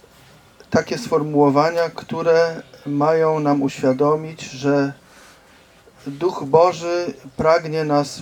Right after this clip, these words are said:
przed takim aktorstwem zabezpieczyć. Gdy czytamy w drugim wierszu, że starzy mają być szczerzy w wierze, miłości, cierpliwości, to znaczy,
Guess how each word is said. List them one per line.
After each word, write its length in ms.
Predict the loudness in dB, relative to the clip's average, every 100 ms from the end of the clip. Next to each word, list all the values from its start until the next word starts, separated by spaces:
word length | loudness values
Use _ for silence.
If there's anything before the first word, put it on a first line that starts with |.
| -12
przed 340 | -4 -4 -4
takim 400 | -6 -4 -6 -10 -6
aktorstwem 960 | -8 -8 2 4 4 -2 -14 -14 -14 -18 _ -20 -20 -20 -12
zabezpieczyć. 1000 | 0 0 0 -4 -2 -2 -2 -12 -20 -20 -20 _ -20 -20 -14
Gdy 200 | -8 -8
czytamy 680 | -8 -2 2 2 0 -2 -4
w 120 | -6
drugim 480 | -6 -6 -6 -4 0
wierszu, 580 | 0 0 -2 -4 -4 -8 -20 -20 -20 -12
że 440 | -4 4 6 6 2 -6 -14 -8 -6
starzy 720 | -8 -14 -2 2 2 2 -4 -6 -6 -8 -6
mają 500 | -4 0 2 2 2
być 480 | 2 0 -2 -16 -18 _ _ -16
szczerzy 560 | -16 -2 2 2 0
w 140 | -6 -4
wierze, 600 | 4 4 4 0 -2 -4 -16 -20 -20 -20 -20 -8 0
miłości, 580 | 6 6 4 0 -12
cierpliwości, 1000 | -4 -2 -2 -2 2 2 2 -4 -10 -10 -14 -20 _ -20 -20 -18 -6
to 100 | -4
znaczy, 680 | 0 4 4 2 -4 -4